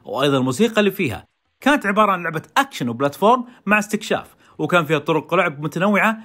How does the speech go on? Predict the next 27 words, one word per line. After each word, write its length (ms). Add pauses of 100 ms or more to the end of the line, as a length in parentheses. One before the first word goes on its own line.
(140)
مثل 140
التزلج 600
وركوب 420
المركبات، 540 (240)
أو 120
هنا 180
نقدر 340
نقول 240
الحشرات. 640 (160)
قصة 240
اللعبة 340 (120)
أن 120
صديق 360
ريمان 400
اختطف 480
من 100
قبل 340
القراصنة 500
الأشرار، 480 (160)
وعلى 260
ريمان 360
أنه 200
يبحث 340
عنه 320 (160)
وينقذ 380
من 60
القراصنة، 540